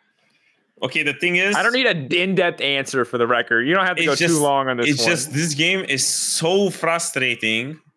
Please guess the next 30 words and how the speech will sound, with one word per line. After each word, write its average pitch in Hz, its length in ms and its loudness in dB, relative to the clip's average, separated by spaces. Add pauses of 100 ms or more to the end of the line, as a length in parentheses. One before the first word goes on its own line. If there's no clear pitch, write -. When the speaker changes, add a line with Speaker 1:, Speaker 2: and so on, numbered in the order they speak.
(120)
Speaker 1:
that 117 160 -2
the, 135 140 0 (160)
I 135 140 0
mean, 139 140 -2
solo 196 240 0
queue 185 120 -4
is - 120 -4
so 175 220 0
frustrating 139 720 -2
that 127 140 -2
the 120 180 0
only 175 300 0
way 160 480 -2 (160)
to 135 100 -6
cope 151 480 0
and 127 160 -2
get, 123 160 -2
like, 120 200 -2
you 127 80 -2
know, 127 140 0
a 117 40 0
hundred 147 360 -4
games 139 240 -4
a 117 80 -6
day 131 260 -2
is 156 140 -8
to 131 80 -4
emotionally 143 460 -2
detach 127 440 -4
yourself 151 500 -2